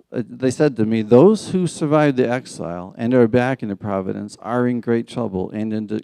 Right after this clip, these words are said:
great disgrace. The wall of Jerusalem is broken down, and its gates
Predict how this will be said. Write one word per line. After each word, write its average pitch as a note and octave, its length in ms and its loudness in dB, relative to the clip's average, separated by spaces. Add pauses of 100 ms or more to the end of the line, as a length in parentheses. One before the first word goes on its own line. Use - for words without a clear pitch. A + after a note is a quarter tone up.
great G#2+ 280 -2
disgrace. - 560 -8 (500)
The A#2+ 80 4
wall D#3+ 800 2
of B2 320 0
Jerusalem A#2 680 2
is G2+ 140 -4
broken G#2 420 0
down, F2+ 380 -8
and G2 160 -10
its F#2+ 200 -14 (140)
gates A2 480 -6